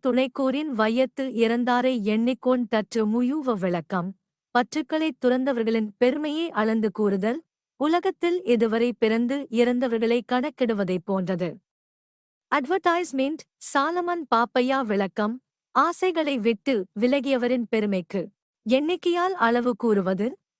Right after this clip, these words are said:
இந்த உலகத்தில் இறந்து போனவர்களின் எண்ணிக்கையே எல்லாம் எண்ணுவது போலாகும்.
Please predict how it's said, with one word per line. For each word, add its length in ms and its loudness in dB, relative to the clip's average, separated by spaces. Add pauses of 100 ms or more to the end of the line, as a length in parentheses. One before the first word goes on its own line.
(120)
இந்த 280 2
உலகத்தில் 760 0
இறந்து 460 2
போனவர்களின் 680 0
எண்ணிக்கையே 760 2
எல்லாம் 460 2
எண்ணுவது 600 2
போலாகும். 560 0